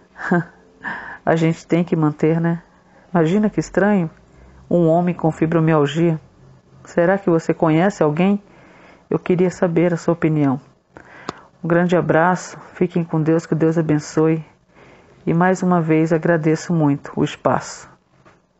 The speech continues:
Obrigado. Bom, gente, esse aí é mais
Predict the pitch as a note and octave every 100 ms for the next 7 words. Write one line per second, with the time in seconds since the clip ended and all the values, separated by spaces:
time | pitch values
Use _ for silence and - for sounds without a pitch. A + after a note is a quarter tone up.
0 | _ _ - E3 D#3+ D#3 - G3 - -
1 | _ _ _ _ _ _ - - _ _
2 | - - - - - - - - - -
3 | - - - E3 E3 F3+ E3+ - - -
4 | - - - - E3 - F3 E3 E3+ D#3+
5 | E3+ -